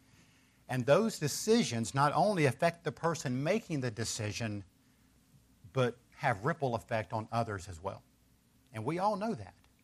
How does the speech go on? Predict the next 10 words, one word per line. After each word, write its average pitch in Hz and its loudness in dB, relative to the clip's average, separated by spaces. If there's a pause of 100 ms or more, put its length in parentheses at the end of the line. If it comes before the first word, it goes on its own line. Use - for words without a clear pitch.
(3000)
The 127 2
reactions 143 6
of 175 6
the 160 -2
people 180 0
in 135 2
the 127 2
churches 165 4
of 113 2
Ephesus, 185 0